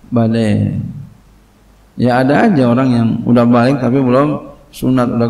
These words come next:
gede, belum sunat, ya. Karena ada orang yang begitu udah gede. Masih takut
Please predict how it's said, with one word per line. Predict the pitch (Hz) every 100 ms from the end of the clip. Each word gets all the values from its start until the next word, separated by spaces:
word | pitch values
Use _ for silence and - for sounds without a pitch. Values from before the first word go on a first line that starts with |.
| 123
gede, | 127 127 127 - - - _ _ 120
belum | 113
sunat, | 107 123 123 123 - - - -
ya. | 117 120 - - - - _ _ _ - - _
Karena | - 110 117
ada | 120
orang | 120 120
yang | 113
begitu | 117 113
udah | 113 120
gede. | 120 117 117 - _ - - _ _ _ _ _ _ - _ _ _ _ _ - - - _ _ _ _ _ _ _ _ _ - - _ _ _ - _ _ _ _ - - - - - -
Masih | 113 120
takut | 120 117 120